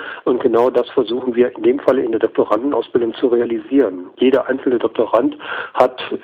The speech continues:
zum Beispiel einen, ähm, einen Betreuer aus den Geisteswissenschaften beziehungsweise der Psychologie, also aus den Mind Sciences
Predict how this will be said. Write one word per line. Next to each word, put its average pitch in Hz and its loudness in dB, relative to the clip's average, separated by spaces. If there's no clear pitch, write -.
zum 127 -4
Beispiel 131 0
einen, 113 -2
ähm, 110 2
einen 113 0
Betreuer 127 2
aus 113 -6
den 104 0
Geisteswissenschaften - 0
beziehungsweise 117 -2
der 110 0
Psychologie, 107 0
also 113 -2
aus - -8
den - -2
Mind 123 2
Sciences 139 2